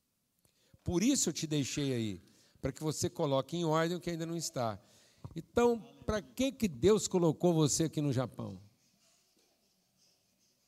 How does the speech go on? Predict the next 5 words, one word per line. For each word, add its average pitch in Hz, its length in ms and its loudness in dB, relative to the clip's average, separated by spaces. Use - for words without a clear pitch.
Para 127 140 0
você 110 600 0
colocar 113 520 -4
em 117 140 0
ordem 98 440 -6